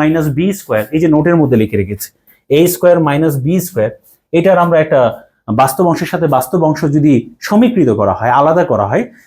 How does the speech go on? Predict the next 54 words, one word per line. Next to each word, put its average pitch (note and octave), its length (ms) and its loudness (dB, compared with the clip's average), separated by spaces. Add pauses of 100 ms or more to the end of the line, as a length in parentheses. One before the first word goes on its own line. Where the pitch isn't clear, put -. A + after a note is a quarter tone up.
(140)
তাহলে C#3 240 0
এ - 80 2
স্কয়ার D#3+ 240 0
মাইনাস C#3+ 280 2
বি D3 60 2 (100)
স্কয়ার E3+ 180 0
এর D3+ 100 2
ভ্যালু D#3+ 240 2
পাবো, E3+ 160 0 (300)
এ - 100 4
বি C#3 160 2
এর A2+ 100 2
ভ্যালু G#2 240 -2
আমাদের G2 300 -4
চলে G#2+ 220 -2
আসবে। F2+ 180 -10 (340)
কোনোভাবে G3 640 2
যদি G#3 200 2
এ - 20 4 (100)
স্কয়ার G#3 260 -2
প্লাস F#3 160 -2 (100)
বি D3+ 80 0 (100)
স্কয়ার F#3 220 -4
এর D#3+ 80 0
ভ্যালুটা B2+ 300 0
আমরা D#3 180 -2
বের A#2 180 0
করে D3 180 2
নিয়ে D#3 140 4
আসতে D#3+ 220 -4
পারি, G2+ 160 0 (360)
তাহলে C3 220 0
একবার B2+ 160 0 (100)
যোগ B2+ 220 2
আর A#2+ 120 0
বিয়োগ C3+ 220 2
করলেই D#3 240 -2
তো F#3+ 100 2
এ - 100 2
আর D#3 100 -4
বি D#3 100 -2
এর D#3 100 -2
মান D#3+ 180 -4
চলে D#3+ 180 -4
আসতেছে। - 300 -14 (760)
এইভাবে, E3+ 340 4 (580)
আহ, A2+ 140 0 (120)
আমরা C3+ 200 2 (240)
খুব A3 140 0 (140)
সহজে B2 340 -2 (120)
চাইলে G#2+ 260 -2 (320)
কিন্তু G#2 180 -4 (100)
আমরা G2+ 140 2 (420)
মান G#2+ 120 0